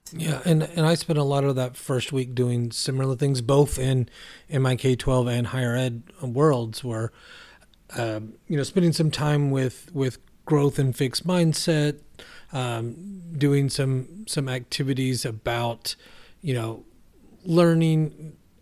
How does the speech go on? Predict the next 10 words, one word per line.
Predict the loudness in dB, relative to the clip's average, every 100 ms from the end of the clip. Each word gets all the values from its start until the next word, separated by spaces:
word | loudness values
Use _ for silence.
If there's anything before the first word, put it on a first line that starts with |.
| _
outside | -6 -4 -2 -2 0 0 0
of | -2
academia. | -4 -4 -2 -2 -2 -4 -6 -10 -16 -20 -20 -14
Um, | -10 -10 -10 -14 -20 -20 -20 -20 -20 -20 -20 -6
and | -2 0
yeah, | -2 -2
and | -2 -2 -6 -10 -20 -20 -20 -6
I | -2
also | 0 0 0 -2
like, | -2 -6